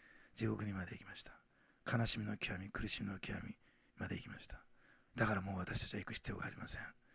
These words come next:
彼が代わりにその悲しみを全部背負ったからね。低くなった方なんです。それが一つロバね。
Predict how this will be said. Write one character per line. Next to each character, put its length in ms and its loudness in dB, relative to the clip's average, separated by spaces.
彼 180 2
が 200 -4
代 120 2
わ 80 0
り 80 -4
に 200 -6
そ 160 -2
の 140 -2
悲 120 0
し 120 0
み 40 -2
を 80 -4
全 160 0
部 80 0
背 100 6
負 40 -12
っ 40 -20
た 120 -14
か 60 -16
ら 180 -12
ね。 80 -8
低 100 4
く 160 2
な 80 -2
っ 80 -4
た 100 -10
方 160 -10
な 60 -12
ん 100 -18
で 120 -18
す。 80 -12
そ 80 10
れ 60 12
が 180 10
一 160 10
つ 120 2
ロ 80 -6
バ 120 -10
ね。 140 -2